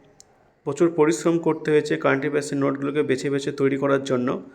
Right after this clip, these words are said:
তাই কারেন্ট অ্যাফেয়ার্সের পিডিএফটা তোমাদেরকে আমি দেবো সামান্য কিছু টাকার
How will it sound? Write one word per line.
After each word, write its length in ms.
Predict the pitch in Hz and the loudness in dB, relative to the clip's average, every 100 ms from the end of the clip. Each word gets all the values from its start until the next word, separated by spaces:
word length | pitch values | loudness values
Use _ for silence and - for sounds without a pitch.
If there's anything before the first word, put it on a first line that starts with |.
| - - - _ - | -20 -20 -20 _ 2
তাই 180 | 139 147 | 4 6
কারেন্ট 260 | 156 156 | 6 4
অ্যাফেয়ার্সের 440 | 165 165 170 170 170 | 4 2 0 2 0
পিডিএফটা 500 | 156 151 160 156 160 | 0 0 0 2 0
তোমাদেরকে 500 | 160 156 160 156 156 | 2 2 0 0 2
আমি 120 | 160 | 2
দেবো 320 | 151 147 143 | 4 4 4
সামান্য 500 | 147 139 143 147 156 | 0 -2 0 0 -2
কিছু 280 | 151 139 160 | -4 -8 -4
টাকার 480 | - 135 143 156 | -2 2 2 2